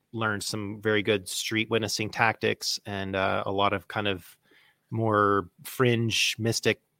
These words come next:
uh, exposure there, I guess you could say. And I, I got in touch with the Fringe Radio Network, Johnny McMahon, Iron Show, everybody from Future Quake back in the day, and was just invited to do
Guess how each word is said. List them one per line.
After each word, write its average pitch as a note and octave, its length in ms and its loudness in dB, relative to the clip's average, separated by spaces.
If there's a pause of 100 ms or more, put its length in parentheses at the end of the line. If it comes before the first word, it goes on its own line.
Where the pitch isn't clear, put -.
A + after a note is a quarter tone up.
(180)
uh, F#2+ 420 -2 (920)
exposure A2+ 540 4
there, G2+ 400 4 (100)
I - 40 -18
guess - 180 -6
you G#2+ 60 -6
could G#2+ 140 -6
say. G#2+ 360 0
And G#2 500 -4 (200)
I, A#2 180 2 (240)
I G#2+ 160 2
got A2 360 2
in A2+ 100 -2
touch - 240 -2
with A#2 100 -2
the A#2 60 0
Fringe C#3+ 340 2
Radio B2 180 8
Network, A2+ 420 2
Johnny A#2 280 0
McMahon, A2+ 640 0 (680)
Iron A#2 240 0
Show, A2+ 460 4
everybody A2 400 2
from A2 220 -6
Future A#2 360 -2
Quake A2+ 440 2
back A2+ 200 0
in A2+ 60 -8
the A2 80 -2
day, A2 340 2 (600)
and A2 320 0
was A2 160 0
just - 180 -4
invited A2 440 2
to A#2 100 -6
do A#2 560 0